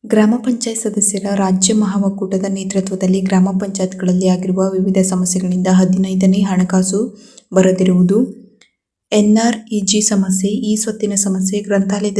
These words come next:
ಸಿಬ್ಬಂದಿ ವೇತನದ ಸಮಸ್ಯೆ ಮತ್ತು ವಿವಿಧ ಬೇಡಿಕೆಗಳ ಈಡೇರಿಕೆಗೆ ರಾಜ್ಯ ಮಹಾ ಒಕ್ಕೂಟದ ವತಿಯಿಂದ ಬೆಳಗಾವಿ ಚಲೋ ಮೂಲಕ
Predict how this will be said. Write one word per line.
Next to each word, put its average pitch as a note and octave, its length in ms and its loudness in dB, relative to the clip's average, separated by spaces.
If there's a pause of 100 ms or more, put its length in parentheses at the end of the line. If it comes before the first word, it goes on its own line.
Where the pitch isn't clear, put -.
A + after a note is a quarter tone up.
ಸಿಬ್ಬಂದಿ F#3+ 440 -2
ವೇತನದ F#3 440 2
ಸಮಸ್ಯೆ F#3 400 0
ಮತ್ತು F#3 220 2
ವಿವಿಧ F#3+ 380 2
ಬೇಡಿಕೆಗಳ F#3+ 520 4
ಈಡೇರಿಕೆಗೆ F#3 960 0 (180)
ರಾಜ್ಯ G3+ 260 -2
ಮಹಾ A3 220 -2
ಒಕ್ಕೂಟದ F#3+ 460 -2
ವತಿಯಿಂದ F#3 400 2 (140)
ಬೆಳಗಾವಿ F#3+ 380 2
ಚಲೋ F#3 260 2
ಮೂಲಕ F3+ 360 2